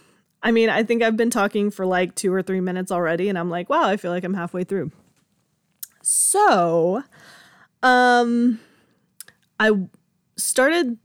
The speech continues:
this, uh, show on Netflix, and it's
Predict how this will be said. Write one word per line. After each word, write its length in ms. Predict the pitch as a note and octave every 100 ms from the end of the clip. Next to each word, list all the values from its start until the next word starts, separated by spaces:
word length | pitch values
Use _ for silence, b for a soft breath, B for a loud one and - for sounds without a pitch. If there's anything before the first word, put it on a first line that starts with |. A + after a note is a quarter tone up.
| -
this, 580 | A3+ A3+ A3 - - - G#3
uh, 220 | G3+ G3
show 320 | - G#3+ G3
on 200 | F#3+ F#3
Netflix, 960 | E3+ F3 A3+ B3 E4 - - - - - -
and 500 | G#3 G3 F#3+ F#3+ E3+ -
it's 320 | G3+ F#3+